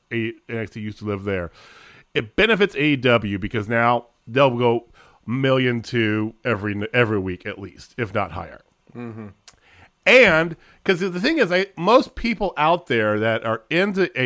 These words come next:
Speaker 1: E W generally are pretty much into N X T too, kind of. So I think that you'll get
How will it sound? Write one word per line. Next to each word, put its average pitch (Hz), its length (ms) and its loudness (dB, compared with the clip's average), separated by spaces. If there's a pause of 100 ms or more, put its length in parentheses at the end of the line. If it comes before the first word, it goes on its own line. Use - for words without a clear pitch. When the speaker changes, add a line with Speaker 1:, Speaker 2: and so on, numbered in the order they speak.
(120)
Speaker 1:
E 120 40 0
W 104 480 -4
generally 117 500 -4
are 110 280 -4
pretty 233 240 -2
much 226 160 -6
into 107 180 -6
N 104 200 -6
X 113 160 -8
T 143 180 -2
too, 233 320 -4
kind 80 320 -8
of. 73 120 -20
So 101 320 -4 (520)
I 127 100 -2
think 147 220 -4
that 127 100 -6
you'll 131 160 -2
get 120 240 -4